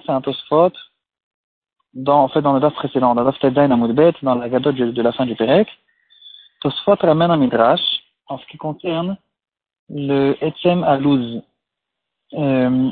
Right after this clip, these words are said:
la Gemara dit que celui qui ne se prosterne pas à Modim, alors, euh, il se, il se passe quelque chose après sa mort avec sa colonne vertébrale. Et Tosfot,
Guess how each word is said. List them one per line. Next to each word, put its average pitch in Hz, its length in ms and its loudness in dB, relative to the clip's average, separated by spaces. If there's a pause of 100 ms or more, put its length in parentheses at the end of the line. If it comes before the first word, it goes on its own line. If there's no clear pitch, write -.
la 131 160 2
Gemara 160 340 4
dit 160 160 0
que 156 120 -2
celui 151 260 -2
qui 156 140 -2
ne 143 80 2
se 135 120 -4
prosterne 139 520 0
pas 160 240 4 (100)
à 131 80 -2
Modim, 131 480 -4 (960)
alors, 143 340 2
euh, 131 720 0 (180)
il 127 140 -6
se, - 140 -10
il 131 180 2
se - 80 -16
passe 147 180 0
quelque - 200 0
chose 160 120 6
après 135 200 0
sa 135 160 2
mort 143 180 2
avec 120 260 -4
sa 110 400 2
colonne 135 220 0
vertébrale. 113 580 0 (600)
Et 139 240 0
Tosfot, 180 560 0